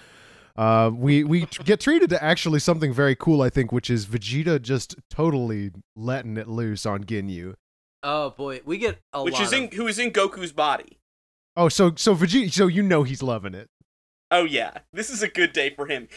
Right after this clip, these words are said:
Speaker 3: He gets to beat up a Goku dummy.
Speaker 2: Things, a couple things that happen just, just right before this, uh, are that
Speaker 1: Oh, sure, sure.
Speaker 2: uh, Vegeta muses to himself that Gohan and Krillin haven't finished Ginyu yet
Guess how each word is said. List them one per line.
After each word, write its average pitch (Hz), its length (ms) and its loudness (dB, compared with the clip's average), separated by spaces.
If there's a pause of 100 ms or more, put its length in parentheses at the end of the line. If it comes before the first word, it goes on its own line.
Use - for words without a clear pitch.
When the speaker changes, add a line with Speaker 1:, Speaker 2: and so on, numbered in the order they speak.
(120)
Speaker 3:
He 220 80 -8
gets 220 220 -6
to 220 100 -4
beat 185 260 -8
up 185 140 0
a 185 60 -6
Goku 185 500 -2
dummy. 110 280 -10
Speaker 2:
Things, 170 160 -8
a 156 100 -8
couple 190 280 -6
things 170 220 -8
that 147 140 -12
happen 139 340 -8
just, 107 420 -12 (280)
just 113 420 -12
right 113 500 -8
before 110 340 -14
this, 107 260 -12 (160)
uh, 120 180 -8 (100)
are 120 160 -8
that 113 140 -8
Speaker 1:
Oh, 165 80 -4
sure, 139 240 -8
sure. 101 240 -14 (100)
Speaker 2:
uh, 127 260 -12 (120)
Vegeta 156 420 -6
muses 160 460 -6
to 147 120 -10
himself 131 540 -8
that 117 220 -12
Gohan 127 320 -8
and 113 160 -14
Krillin 123 320 -8
haven't 117 400 -12
finished 120 460 -14
Ginyu 123 360 -10
yet 147 360 -8